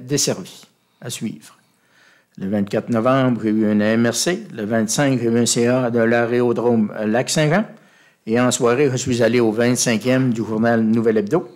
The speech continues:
Le six décembre, on a eu une vente pour taxe,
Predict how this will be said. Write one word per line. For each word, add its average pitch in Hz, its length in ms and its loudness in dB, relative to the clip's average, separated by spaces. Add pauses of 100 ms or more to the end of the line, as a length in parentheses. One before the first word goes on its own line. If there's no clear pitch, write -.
(1160)
Le 113 140 -6
six 123 340 -2
décembre, 127 640 0
on 110 140 2
a 110 240 2
eu 120 180 2
une 110 140 4
vente 120 420 0
pour - 260 -10
taxe, - 640 -4